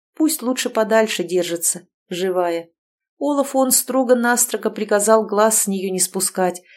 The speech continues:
или Бьорк спустит сам только с кого-то шкуру. Два дракара причалили к самому берегу, почти вплотную прижимаясь к скалам.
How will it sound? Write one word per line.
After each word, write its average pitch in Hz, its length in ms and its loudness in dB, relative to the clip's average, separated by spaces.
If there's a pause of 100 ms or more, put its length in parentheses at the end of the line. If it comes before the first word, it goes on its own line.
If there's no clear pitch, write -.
(300)
или 208 220 0
Бьорк 214 400 0
спустит 220 560 -4
сам 240 420 2 (260)
только 202 280 -2
с 202 100 0
кого-то 208 440 0
шкуру. 165 580 -4 (500)
Два 170 260 -2
дракара 190 640 -2 (160)
причалили 254 580 0
к 247 100 -14
самому 220 580 0
берегу, 175 580 -2 (260)
почти 196 320 -4
вплотную 220 640 -2
прижимаясь 190 640 -2
к - 60 -10
скалам. 170 580 -2